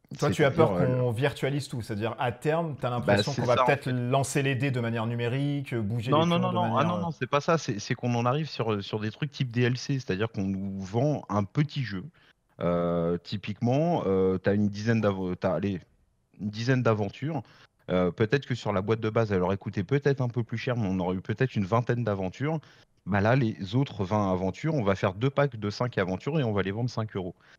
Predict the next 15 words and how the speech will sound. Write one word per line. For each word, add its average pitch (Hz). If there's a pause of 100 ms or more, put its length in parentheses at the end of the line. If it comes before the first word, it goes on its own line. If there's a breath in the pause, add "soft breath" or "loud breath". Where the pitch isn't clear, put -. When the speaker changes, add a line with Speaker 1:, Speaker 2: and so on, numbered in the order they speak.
(220)
Speaker 2:
Moi, 113
c'est 131
ça 131
qui 131
m'embête. 101
C'est 98
aussi 92
le 110
côté, 123
euh, 90
c'est 95
plus -
le 120
côté 117
économique. 110